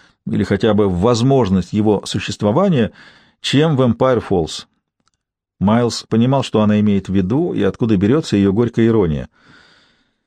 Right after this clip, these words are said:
Добрую половину автомобилей на парковке у Виньярдской церкви составляли Мерседесы и Лексусы.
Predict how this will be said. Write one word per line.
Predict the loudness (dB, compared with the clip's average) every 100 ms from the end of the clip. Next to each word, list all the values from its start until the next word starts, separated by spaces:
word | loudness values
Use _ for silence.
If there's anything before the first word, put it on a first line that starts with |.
| _ _ -4
Добрую | 0 2 4 2
половину | 2 2 2 2
автомобилей | 0 -2 0 0 2 2 2 2
на | 2
парковке | 0 0 -2 0 0
у | 2
Виньярдской | 2 2 0 0 -2
церкви | 0 -2 -2 -8 -14 _
составляли | -6 -2 0 2 2 2
Мерседесы | 0 0 0 2 0 0
и | 0 0
Лексусы. | 0 -2 -6 -10 -14